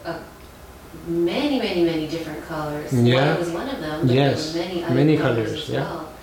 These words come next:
Speaker 1: So I was under the impression that it was the light giving that off, but it was actually my
Speaker 2: Yes, that's actually your own consciousness. Like I said
Speaker 1: Wow.
Speaker 2: before, right? You are the,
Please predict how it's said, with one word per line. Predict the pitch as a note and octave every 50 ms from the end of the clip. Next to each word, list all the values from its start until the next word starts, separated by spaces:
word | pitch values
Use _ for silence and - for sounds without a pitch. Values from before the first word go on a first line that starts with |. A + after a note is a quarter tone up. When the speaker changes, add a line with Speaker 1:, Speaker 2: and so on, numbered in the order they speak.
| - - - - - - - -
Speaker 1:
So | - - - E3 D#3 D#3 D3+ D#3
I | D3+ D#3 E3 E3+ E3
was | E3 E3+ E3
under | E3 D#3+ D#3+ D#3
the | D#3 D#3 D3+
impression | D3+ D3 - D#3 D3+ - - D#3+ D3+
that | D3+ D3+ -
it | C#3 -
was | - - - - - -
the | E3+ E3
light | D#3+ D#3 D#3 E3 F3 F#3+ -
giving | - E3+ E3+ E3+
that | D#3+ D#3+ D#3
off, | D#3 D3+ D3+ D#3 -
but | - E3
it | E3 D#3+
was | D#3+ D#3 D#3
actually | D#3 D#3 - - D#3 D3+ D3+ D3 D3+
my | D3+ D3+ D3 D3 D3 D3
Speaker 2:
Yes, | D3 D3 D3 D3 C#3 A#2+ A2+ - -
that's | C3 A#2+ - C3+
actually | C3 B2 A#2 - C3 B2 A#2+ - - B2+
your | B2 C3 C3 C3
own | B2 B2+ C3 C3 B2+ B2+ A#2 A2+
consciousness. | - - B2 B2 A#2+ A#2 - A#2 - - A#2 G#2+ G#2+ A2 - - - B2+
Like | A#2+ A2+
I | B2 A#2+
said | A2+ - B2+ B2+ A#2+
Speaker 1:
Wow. | A#2+
Speaker 2:
before, | A#2+ A#2 - B2+ B2+ B2 A#2
right? | A2+ A#2+ C3 B2+
You | B2 B2 B2+ B2+ C3 B2+ - -
are | B2 B2 B2 B2
the, | A#2+ A#2 A#2 A#2+